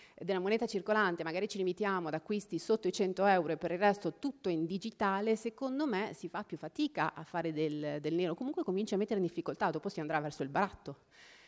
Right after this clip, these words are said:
Però in effetti, ecco, la, la Smart City, come prima giustamente veniva detto, che cos'è? Smart City, Smart Land, un termine nuovo, un termine vecchio? Io sono anni che dico che la Smart City è un termine bellissimo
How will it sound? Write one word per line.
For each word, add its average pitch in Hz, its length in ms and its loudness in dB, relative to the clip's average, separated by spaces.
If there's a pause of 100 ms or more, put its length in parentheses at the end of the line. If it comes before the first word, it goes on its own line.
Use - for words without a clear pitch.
(140)
Però 285 240 12
in 226 120 6
effetti, 233 440 -2
ecco, 170 460 2
la, 202 440 6
la 208 140 6
Smart 208 240 4
City, 185 560 -2
come 180 220 -2
prima 190 240 0
giustamente 185 480 0
veniva 175 260 2
detto, 180 300 -2
che 196 160 -12
cos'è? 175 400 -2 (300)
Smart 170 280 -6
City, 196 340 -6
Smart 180 300 -2
Land, 196 360 2
un 190 140 -2
termine 196 360 0
nuovo, 185 340 4
un 190 100 -2
termine 180 320 0
vecchio? 196 460 2 (380)
Io 247 100 2
sono 196 220 0
anni 214 240 4
che 190 80 -2
dico 214 180 0
che 190 80 -4
la 175 100 0
Smart 180 200 -2
City - 180 -4
è 180 60 -2
un 180 60 -2
termine 190 340 2
bellissimo 185 800 -4